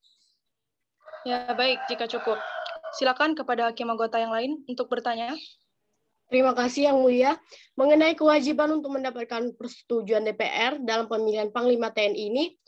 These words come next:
Speaker 2: sebagaimana pada penjelasan Saudara Ahli tadi, hal ini bertentangan dengan sistem pemerintahan di, di negara kita,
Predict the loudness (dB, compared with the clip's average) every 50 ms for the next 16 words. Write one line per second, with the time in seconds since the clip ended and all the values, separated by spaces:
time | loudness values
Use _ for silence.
0 | _ _ _ _ -6 -2 0 2 2 2 2 2 0 0 0 -2 -2 -2 -2 -4
1 | -4 -2 -4 -4 -4 -2 -2 -2 -2 -4 -6 -6 -6 -4 -4 -2 -2 -2 -2 0
2 | 0 -2 0 -2 -2 -2 -2 -4 -2 -4 -4 -2 0 0 0 -2 -4 _ _ _
3 | _ _ _ _ _ _ _ _ 0 2 2 4 4 4 2 2 2 0 0 0
4 | 0 2 2 2 2 4 4 4 2 2 0 -4 -8 -10 -8 -10 -6 -6 -6 -4
5 | -2 -2 -4 -4 -2 -4 -2 -2 0 0 -2 -4 -6 -12 -10 -4 -2 0 2 2
6 | 2 2 2 0 0 -2 -4 -8 -8 -4 -2 -2 -2 -4